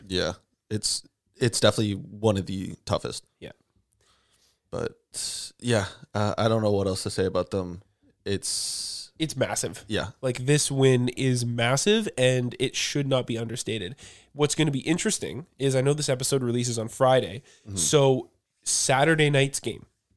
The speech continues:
Speaker 1: Yeah, the Vegas Golden Knights.
Speaker 2: Th-, if they win that game, you're gonna have a lot of naysayers coming out and going, "Well, hang, hang on a minute here."
Speaker 1: Yeah.
Speaker 2: You know, there, there might be something to this.
Speaker 1: Well, let's just, let's just say that they, so they've won this game,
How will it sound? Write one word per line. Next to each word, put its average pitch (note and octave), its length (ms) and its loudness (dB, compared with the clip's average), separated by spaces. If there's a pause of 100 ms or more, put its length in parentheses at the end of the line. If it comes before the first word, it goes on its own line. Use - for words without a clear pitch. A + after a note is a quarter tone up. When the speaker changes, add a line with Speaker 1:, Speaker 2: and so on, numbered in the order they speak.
(220)
Speaker 1:
Yeah, F#2 280 -4
the F2+ 120 -6
Vegas A2+ 280 0
Golden G#2+ 320 4
Knights. E2+ 320 -6 (600)
Speaker 2:
Th-, B2+ 240 -10
if D3 180 2
they D#3+ 240 4
win G#3+ 260 0
that F3 180 2
game, C#3+ 400 -2 (360)
you're C#3 300 2
gonna D3 120 2
have C3+ 120 2
a A#2+ 40 2
lot B2+ 600 8
of C3+ 120 2
naysayers B2 600 2
coming A#2+ 260 2
out A#2 100 0
and A#2 80 -4
going, A#2 200 -2
"Well, C#3 120 -4
hang, D#3 180 -6
hang G3+ 180 0
on B3+ 140 0
a - 20 0
minute A#2+ 220 0
here." A#2 180 -2 (140)
Speaker 1:
Yeah. G2+ 300 0
Speaker 2:
You A#2 60 -2
know, B2 140 4
there, C3 180 2
there C#3 140 2
might D3 220 2
be E3+ 80 -2
something D#3+ 260 2
to E3+ 160 4
this. - 340 -2 (420)
Speaker 1:
Well, A#2 140 2
let's C3+ 160 4
just, - 260 0
let's C3 180 2
just - 220 -4
say A2 260 2
that F2+ 180 -4
they, G2 340 0
so - 140 -4
they've G2 160 0
won A#2 220 2
this G2 200 0
game, F2 320 -8